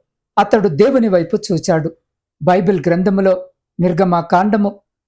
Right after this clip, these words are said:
ముప్పది మూడవ అధ్యాయము పద్నాలుగవ వచనములో దేవుని వాక్యము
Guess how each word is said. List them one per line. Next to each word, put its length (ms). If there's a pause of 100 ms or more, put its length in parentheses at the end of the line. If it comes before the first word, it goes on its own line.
(140)
ముప్పది 320
మూడవ 320
అధ్యాయము 480 (440)
పద్నాలుగవ 540
వచనములో 600 (480)
దేవుని 400
వాక్యము 580